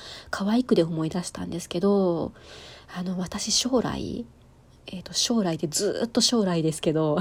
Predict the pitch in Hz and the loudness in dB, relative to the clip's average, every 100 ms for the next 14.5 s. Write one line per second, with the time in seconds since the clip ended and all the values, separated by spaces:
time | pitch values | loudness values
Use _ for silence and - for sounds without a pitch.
0 | - - - - - - - - - - | 0 -2 -6 -6 -10 -18 -16 -16 -18 -14
1 | - 202 226 262 320 349 - 415 240 196 | -4 -2 0 2 2 0 6 6 8 4
2 | 226 214 - 196 185 185 196 190 175 175 | 2 2 0 0 2 2 4 4 2 -2
3 | - - 185 180 190 202 180 180 202 - | -10 -10 -2 0 0 0 0 2 0 0
4 | 160 147 147 - 170 - 143 139 - - | 0 0 -2 -2 -2 0 -2 -2 -4 -6
5 | - - - - - - - 269 - 403 | -6 -6 -10 -10 -10 -8 -6 -6 -6 -10
6 | - 440 - - - - - - - - | -8 -10 -10 -16 -20 -18 -8 -6 -4 -6
7 | 285 208 196 220 262 294 294 294 269 277 | -2 2 4 4 4 6 6 4 2 2
8 | 269 254 - 214 190 - 190 180 175 170 | 2 0 2 2 0 0 0 2 2 2
9 | 180 170 165 190 - - - - - - | 2 2 -2 -4 -10 -16 -16 -18 -20 -12
10 | 190 175 175 156 170 - - 196 226 226 | -8 -6 -6 -8 -10 -12 -2 2 4 4
11 | 208 190 247 359 - 208 208 208 202 - | 4 8 8 8 4 2 4 4 2 4
12 | 196 180 185 180 175 170 165 165 156 160 | 4 6 4 2 0 0 0 0 0 -4
13 | - - - - - 185 180 - 208 196 | -14 -20 -20 -20 -8 -4 -4 -4 -4 -4
14 | - 156 151 156 | -4 -8 -8 -10